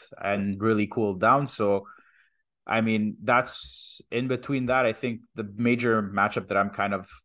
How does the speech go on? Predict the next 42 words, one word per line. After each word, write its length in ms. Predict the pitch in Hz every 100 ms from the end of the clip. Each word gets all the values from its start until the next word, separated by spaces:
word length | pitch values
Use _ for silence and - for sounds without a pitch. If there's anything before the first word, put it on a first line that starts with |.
| _ -
circling 840 | - - 107 107 104 104 101 98
and 180 | 92 92
seeing 280 | - 104 98
what 160 | 101
happens 420 | 101 98 113 110
is 80 | 95
probably 280 | - 98 95
against 260 | 95 95 101
Udinese 440 | 92 92 98 98
more 160 | 92 92
so 180 | - 95
than 400 | 90 90 87 82 -
any 220 | 90 90
other 160 | 95
fixture 340 | 95 98 - 98
for 140 | 101
the 80 | 92
time 260 | 95 92 95
being, 220 | 120 131
'cause 400 | 104 95 95 - _ _ _ _ -
those 180 | 131
were 100 | 131
points 400 | 120 - 113 110
at 60 | 104
the 60 | 101
beginning 260 | 101 104
of 60 | 101
the 60 |
season 220 | - 107 98
that 120 | 90
we 80 | 90
shouldn't 320 | - 95 85
have 100 | 90
dropped, 340 | 95 98 -
and 120 | 98
I 140 | 90 92
really 420 | 90 101 107 101
hope 200 | 98 95
they 120 | 92
get 160 | 90 90
'em 100 | 87
back, 320 | 87 87 -